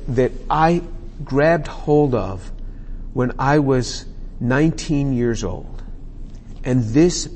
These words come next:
passage has lived with me. This passage is my dear friend.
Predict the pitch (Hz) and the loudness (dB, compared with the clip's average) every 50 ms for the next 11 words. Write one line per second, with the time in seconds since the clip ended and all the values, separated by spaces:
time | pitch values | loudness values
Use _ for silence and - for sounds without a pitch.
0 | - - - 131 127 127 123 - - 135 120 - - - - - - - - - | -8 -4 -2 -2 -2 -2 -2 -4 -2 -2 -2 -4 -4 -8 -12 -10 -10 -10 -10 -10
1 | - - - 143 127 113 - - - - - - - - - - - 127 127 131 | -10 -6 -4 -4 -2 -4 -4 -8 -10 -14 -14 -14 -12 -12 -10 -4 0 2 6 8
2 | 143 160 165 151 131 107 107 104 104 101 90 - 104 98 101 - - - - - | 8 8 8 6 4 0 -2 -2 -2 -2 -4 -4 -6 -6 -6 -8 -10 -10 -10 -10
3 | - - - - - 120 131 185 190 - - - - - 151 135 135 131 - 143 | -12 -12 -12 -6 2 6 6 6 6 4 -4 -4 -4 -2 0 0 0 0 -2 -2
4 | 131 127 127 - - - - 139 127 - 123 120 127 131 143 143 143 147 139 - | -2 -2 -4 -8 -8 -4 -4 -4 -2 -2 -2 0 0 2 2 2 2 0 0 -2
5 | - - - 143 143 143 135 139 - - 120 113 110 104 98 95 95 | -8 -6 -2 0 0 0 0 -4 -6 -6 -4 -4 -4 -4 -4 -6 -8